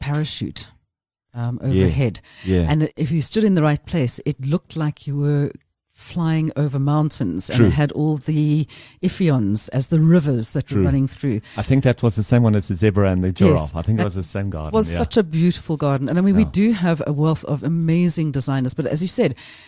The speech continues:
Speaker 1: becoming very difficult when it comes to money these days, because one of
Speaker 2: True.
Speaker 1: the things that people immediately cut down on, I think, is how much money they spend in the garden.
Speaker 2: True, true.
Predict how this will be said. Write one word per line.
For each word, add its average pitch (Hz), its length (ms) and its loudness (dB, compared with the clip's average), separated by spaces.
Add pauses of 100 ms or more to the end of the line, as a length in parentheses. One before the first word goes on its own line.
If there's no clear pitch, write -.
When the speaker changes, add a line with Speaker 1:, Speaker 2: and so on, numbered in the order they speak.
(120)
Speaker 1:
becoming 254 420 0
very 277 200 0
difficult - 480 -4
when 160 100 0
it - 80 -8
comes 165 280 -4
to 156 80 -6
money 196 220 2
these 156 200 -2
days, 120 200 -2
because 135 200 -6
one - 120 2
of 190 80 2
Speaker 2:
True. 170 80 0
Speaker 1:
the - 60 -6
things 165 240 -2
that 139 100 -8
people 147 480 -2 (640)
immediately 180 640 4
cut - 320 -4
down 151 340 2
on, 92 180 -2
I 92 60 -2
think, 107 440 -8
is 123 480 -2
how 127 100 -2
much 135 160 -4
money 127 160 0
they 120 120 -4
spend 127 260 -6
in 117 60 -2
the 110 60 -4
garden. 98 440 -4
Speaker 2:
True, 78 240 0 (100)
true. 80 220 -2